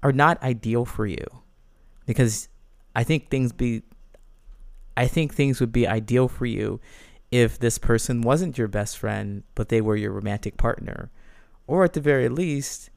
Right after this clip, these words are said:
if they were not your friend in private.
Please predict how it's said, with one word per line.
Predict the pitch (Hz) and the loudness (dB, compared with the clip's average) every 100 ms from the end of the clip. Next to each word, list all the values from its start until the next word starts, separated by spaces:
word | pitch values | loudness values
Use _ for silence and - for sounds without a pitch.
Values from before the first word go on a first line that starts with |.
| - - - _ - - | -20 -20 -20 _ -20 2
if | 151 - - | 2 2 -10
they | - 135 135 | -2 2 4
were | 127 123 | 4 2
not | 123 135 120 | 2 0 -2
your | 123 | -6
friend | - 127 117 | 0 0 0
in | 107 | -4
private. | - 117 131 104 92 - | -2 0 0 0 -4 -8